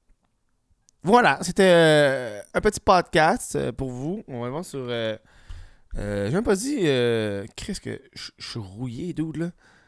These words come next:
Après un mois et demi, j'ai oublié de nommer les nouveaux membres Patreon. On va faire ça live, ça va être fait. Euh, non, c'est dans Insight. Non, c'est dans Audience. Benefits. Ah, voilà.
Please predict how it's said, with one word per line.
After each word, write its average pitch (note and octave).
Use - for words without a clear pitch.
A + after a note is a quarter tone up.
Après -
un C3+
mois D#3
et -
demi, C3+
j'ai A2
oublié A#2+
de D3+
nommer C3
les A2+
nouveaux B2
membres A#2+
Patreon. A#2
On G#2+
va -
faire G#2+
ça -
live, B2+
ça -
va -
être -
fait. -
Euh, G1+
non, G1+
c'est -
dans G1+
Insight. -
Non, -
c'est G#2+
dans G#2
Audience. -
Benefits. -
Ah, F#2
voilà. F2+